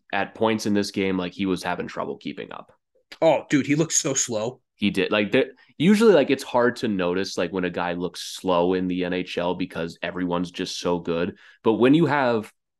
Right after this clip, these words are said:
Speaker 1: two teams like the Avs and the Rangers who are just so fast and good in transition, Erik Johnson looks like he's in concrete.
Speaker 2: Yeah, <laughs> he did.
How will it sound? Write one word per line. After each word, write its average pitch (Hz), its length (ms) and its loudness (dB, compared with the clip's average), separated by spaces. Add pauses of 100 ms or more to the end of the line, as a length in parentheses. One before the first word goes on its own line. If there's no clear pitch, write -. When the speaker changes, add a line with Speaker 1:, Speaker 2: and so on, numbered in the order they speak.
(120)
Speaker 1:
two 208 260 2
teams 131 320 2
like 107 160 0
the 107 140 -2
Avs 98 280 -2
and 98 200 -6
the 92 60 -2
Rangers 87 680 -6 (100)
who 123 140 2
are 107 100 2
just - 540 -2
so 151 220 0
fast - 540 -10
and 95 160 -4
good 95 160 0
in 90 80 -4
transition, 87 680 -8 (560)
Erik 147 240 4
Johnson 92 400 -2
looks 90 260 -4
like 73 140 -8
he's - 200 -14
in 52 120 -16
concrete. - 480 -20 (400)
Speaker 2:
Yeah, 175 260 0
<laughs> - 40 -12
he 185 180 0
did. 135 240 0